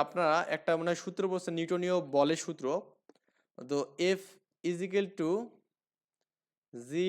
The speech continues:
into M one M two by D square, তাই না? তো এই সূত্রটা actually আমাদের ডিপেন্ড করে এখানে F is proportional M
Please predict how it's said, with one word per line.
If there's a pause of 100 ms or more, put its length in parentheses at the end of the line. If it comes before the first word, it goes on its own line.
into (360)
M (180)
one (280)
M (120)
two
by (140)
D (180)
square,
তাই
না? (1200)
তো
এই
সূত্রটা
actually
আমাদের
ডিপেন্ড
করে
এখানে (400)
F (160)
is (140)
proportional (260)
M